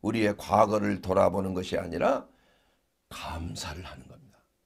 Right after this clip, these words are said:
우리가 뒤를 돌아보면서 항상 감사하면서 앞으로 나가는 거예요. 옆으로는 우리가 사랑하면서, 응? 앞으로는 믿음을 가지고 담대함으로 나아가고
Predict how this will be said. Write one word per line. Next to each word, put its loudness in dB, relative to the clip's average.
우리가 12
뒤를 8
돌아보면서 12
항상 4
감사하면서 -2
앞으로 -6
나가는 -6
거예요. -18
옆으로는 10
우리가 10
사랑하면서, 4
응? -12
앞으로는 10
믿음을 8
가지고 4
담대함으로 6
나아가고 2